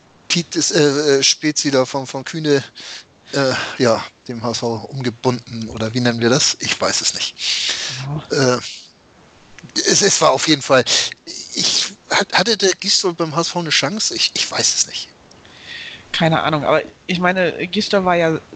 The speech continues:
Speaker 2: selber dann auch durchaus mit dem Struth sehr eng verbandelt, von daher, oh, ich glaube, da möchte ich gar nicht so genau drüber nachdenken, was da alles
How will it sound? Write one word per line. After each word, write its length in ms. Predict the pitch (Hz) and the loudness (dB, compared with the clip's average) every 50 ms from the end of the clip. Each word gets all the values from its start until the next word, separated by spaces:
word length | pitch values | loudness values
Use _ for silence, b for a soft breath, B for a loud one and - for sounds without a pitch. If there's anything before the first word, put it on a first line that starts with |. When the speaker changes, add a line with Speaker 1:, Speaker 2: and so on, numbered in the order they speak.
| - - | -16 -10
Speaker 2:
selber 300 | 165 160 170 170 175 170 | -2 0 2 4 4 2
dann 220 | 160 160 143 - - | 2 0 -2 0 0
auch 240 | 131 151 - - - - - | 0 -2 -2 -6 -14 -10 -4
durchaus 460 | - 156 147 - - - 135 143 - | -2 -2 -2 -2 -2 -2 0 0 0
mit 120 | 156 147 143 | -2 -2 -4
dem 220 | 143 139 143 139 - - - | -4 -4 -4 -8 -12 -10 -8
Struth 460 | - - - - 185 170 160 - - - - 165 | -8 -8 -4 -2 -2 0 0 -2 -10 -10 -12 -10
sehr 340 | 175 - 175 170 160 - | -4 2 2 4 4 4
eng 200 | - 156 160 156 - - - | 2 0 -2 -2 -6 -6 -4
verbandelt, 480 | - 151 151 160 170 180 185 180 175 | -2 0 2 2 0 0 -4 -6 -8
von 140 | - - 151 | -8 -8 -6
daher, 260 | 156 151 147 165 165 156 151 151 - - - - - - - - - - - B B B B B B B B B B B B B B B B B B B B B B B B B B - | -6 -4 -4 -4 -4 -4 -6 -8 -10 -12 -20 -20 -20 -20 -20 -20 -20 -20 -18 B B B B B B B B B B B B B B B B B B B B B B B B B B 2
oh, 380 | 185 254 254 214 196 185 170 151 147 139 131 135 135 165 190 | 4 6 6 6 6 6 4 4 2 0 -2 -4 -4 -2 0
ich 120 | 180 - | -2 0
glaube, 400 | - 170 165 160 165 165 165 156 B B B B B B B B B B B B B | 2 2 0 2 2 2 0 0 B B B B B B B B B B B B B
da 120 | - 175 165 | -4 -2 -2
möchte 200 | 165 156 - - | -2 -4 -4 -6
ich 100 | - - | -4 -2
gar 140 | - 156 | 0 0
nicht 140 | 160 156 151 | 0 2 0
so 80 | - 165 | 0 0
genau 240 | 160 165 160 151 156 | 0 2 2 2 2
drüber 240 | 156 160 156 156 | 2 0 0 0
nachdenken, 460 | 156 156 156 156 - 156 147 - - 139 | 2 0 0 0 -2 -6 -6 -4 -2 -4
was 180 | 139 139 - | -2 -2 0
da 160 | - 143 135 | 0 0 0
alles 480 | - - 131 135 139 - - - - - | 0 0 -2 0 2 4 4 4 2 0